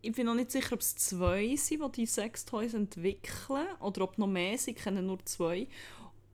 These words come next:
Ähm, ich glaube, es ist vor allem ein Designer und ich bin nicht sicher, ob sie eine Werkstudentin ist oder wie, er ist wie der Main Designer.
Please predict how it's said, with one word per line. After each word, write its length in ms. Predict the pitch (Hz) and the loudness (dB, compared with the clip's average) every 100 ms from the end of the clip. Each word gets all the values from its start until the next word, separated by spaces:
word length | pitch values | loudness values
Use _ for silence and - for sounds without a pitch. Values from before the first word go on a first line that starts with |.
| - - - - - | -20 -20 -20 -20 4
Ähm, 580 | 208 202 196 196 196 202 | 8 10 8 8 6 4
ich 80 | 196 | 4
glaube, 180 | 214 | 4
es 80 | 196 | 4
ist 80 | - | 0
vor 140 | - | 2
allem 100 | 208 - - - - | 2 0 -10 -2 4
ein 360 | 185 208 226 | 8 8 6
Designer 840 | 214 202 - 180 165 202 233 247 240 - | 2 2 4 4 4 4 4 4 2 2
und 240 | 196 190 196 | 2 2 4
ich 60 | |
bin 100 | 208 | 4
nicht 180 | 196 190 | 4 2
sicher, 420 | - 214 - - - | 2 2 2 -2 0
ob 280 | 185 - - | 0 0 -2
sie 1040 | - - - - - 202 202 208 214 220 208 | 2 4 4 2 2 4 4 4 4 6 4
eine 160 | 156 | 4
Werkstudentin 2000 | 147 170 208 240 262 254 - - - 233 233 220 220 226 - - 233 226 233 233 - - | 2 2 2 0 -2 -4 -8 -6 -4 -2 -2 0 0 -2 -6 -2 2 2 2 -2 -8 -4
ist 560 | 208 226 247 233 - - | 0 0 -2 -2 -4 -2
oder 280 | 180 - 180 | -4 0 0
wie, 500 | 170 190 196 208 214 - - - - - | 0 0 2 2 0 -6 -18 -20 -20 0
er 180 | 180 196 | 4 6
ist 280 | 196 - 180 | 6 4 2
wie 120 | 196 | 0
der 200 | - 175 - - - - - - - | 2 -2 -2 -18 -20 -20 -20 -20 -12
Main 360 | - 175 175 208 | 10 10 12 6
Designer. 680 | 196 - 185 165 185 190 | 2 -2 0 0 0 0